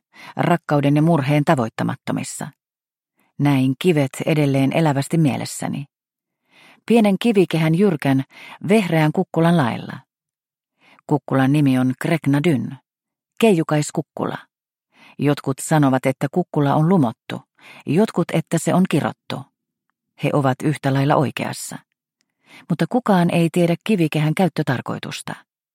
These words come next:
Paitsi minä. Kuin kuvastimessa, arvoituksen tavoin. Inverness,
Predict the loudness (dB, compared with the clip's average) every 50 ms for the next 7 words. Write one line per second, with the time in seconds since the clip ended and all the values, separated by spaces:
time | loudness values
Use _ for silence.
0 | _ _ _ _ _ _ _ _ _ _ _ _ _ -4 -2 -2 -2 -2 -4 -4
1 | -2 -2 -2 -2 -4 -8 -12 -14 -18 -20 _ _ _ _ _ _ _ _ _ _
2 | _ _ _ _ _ _ _ _ _ _ _ _ _ _ _ _ _ _ _ _
3 | _ _ _ _ _ _ _ _ _ _ _ _ _ _ _ _ _ _ _ _
4 | _ _ _ _ _ _ _ _ _ _ _ _ _ _ _ _ _ _ _ _
5 | _ _ _ _ _ -8 0 2 2 2 4 4 4 4 2 2 0 -2 -8 -6
6 | -6 -6 -6 -6 -12 -14 -16 -18 -20 _ _ _ _ _ _ _ _ _ _ -2
7 | 0 0 2 2 0 -2 -2 -4 -4 -2 -2 0 0 -2 -4 -4 -8 -8 -8 -10
8 | -12 -12 -16 _ _ _ _ _ _ _ _ _ _ _ _ _ _ _ _ _
9 | _ _ _ _ _ _ _ _ _ _ _ _ _ _ _ _ _ _ _ _
10 | _ 0 2 2 2 2 0 0 -2 -4 -6 -10 -16 -16 -18 -20